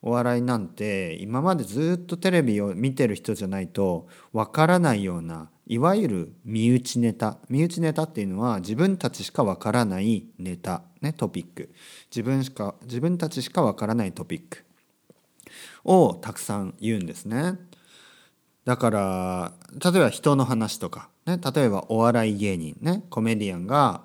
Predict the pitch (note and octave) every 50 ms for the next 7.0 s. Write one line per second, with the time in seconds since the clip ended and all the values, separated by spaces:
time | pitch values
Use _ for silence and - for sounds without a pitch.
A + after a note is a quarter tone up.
0 | - - - A#2+ - - F#3+ G3+ G3+ G#3+ G#3+ G3 - - - D#3+ D#3+ D#3+ D3+ C3
1 | A2+ G2+ F#2+ G2+ B2 C3 B2+ G#2+ G2 F#2 - - G2 F2 E2 - - - F2 E2
2 | D2+ - - D2 - - _ _ _ _ _ - - - - - - _ _ -
3 | D#3+ D#3 D#3 D3+ D3 D3 - E3 D#3+ E3 D#3 E3 D#3+ D3+ C3+ C#3 C#3+ F3 G#3 G3+
4 | - - A3+ A3+ - C4 C4+ B3+ F3+ D3 B2+ A2+ A2 A2+ G#2 - G#2 F#2+ F2+ F2+
5 | F2 - - G2 G2 G2+ G2 F#2 E2+ E2 - - G#2+ G#2 G#2+ G#2 G2 G#2 G#2+ A2
6 | B2 B2 B2 A#2+ A#2 A#2+ A#2 A2 F2 - - E2+ E2 - - D2+ E2 D2+ - -
7 | -